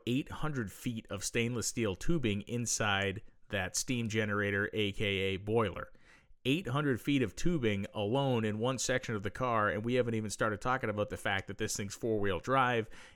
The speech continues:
and it's pretty big in terms of its dimensions, and Wallace is telling the world that this car is gonna come in and weigh about thirteen hundred and fifty pounds. So right off the bat,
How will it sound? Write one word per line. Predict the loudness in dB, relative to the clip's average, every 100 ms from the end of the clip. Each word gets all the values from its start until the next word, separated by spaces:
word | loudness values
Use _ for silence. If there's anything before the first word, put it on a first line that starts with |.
| -8 -2
and | 0 0 -2
it's | 2
pretty | 4 4 2 2
big | 4 6 4
in | 0
terms | -2 -2 -2
of | -2
its | -4 -4
dimensions, | -2 0 0 0 0 -2 -6 -12 -16 -16 -4
and | 0 2 2 0 0 -2
Wallace | 0 4 6 6 2
is | -2
telling | 0 0 0
the | 2
world | 2 2
that | 0
this | -2 -2
car | 0 0
is | 0
gonna | -2 -6
come | -4 -4
in | -2
and | 0
weigh | 2 2
about | 2 -2 0
thirteen | 0 0 -2 -4
hundred | -4 -4 -4
and | -6
fifty | -6 -4 -4 6
pounds. | 6 6 -4 -12 -14 -16 -20 -20 -6
So | -2 0
right | 0 -2 0
off | -2 -2
the | 0
bat, | 2 2 0